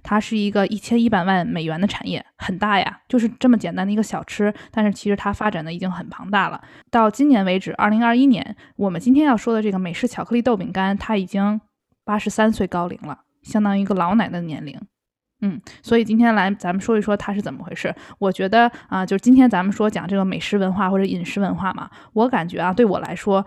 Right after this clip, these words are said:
这个巧克力豆饼干在美国文化中相当于是人们的一种特别执念的这样一个存在。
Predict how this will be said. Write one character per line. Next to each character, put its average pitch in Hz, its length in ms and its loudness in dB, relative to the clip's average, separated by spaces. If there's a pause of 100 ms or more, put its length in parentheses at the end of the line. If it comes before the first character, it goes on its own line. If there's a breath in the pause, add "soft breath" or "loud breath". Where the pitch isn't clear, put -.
(160 loud breath)
这 240 120 2
个 202 140 2
巧 175 180 -8
克 233 120 0
力 240 40 2
豆 233 140 4
饼 170 140 -8
干 190 180 2
在 208 100 0
美 175 120 -2
国 190 120 0
文 208 80 2
化 202 160 -2
中 202 160 0
相 214 200 0
当 208 180 2
于 208 60 2
是 208 160 0
人 180 120 0
们 196 120 2
的 202 80 2
一 196 80 2
种 175 200 -4 (460 loud breath)
特 - 80 -14
别 254 100 6 (120)
执 175 220 0
念 262 200 8
的 185 80 2
这 180 100 0
样 175 80 0
一 170 60 -6
个 180 60 -4
存 - 240 -10
在。 - 160 -8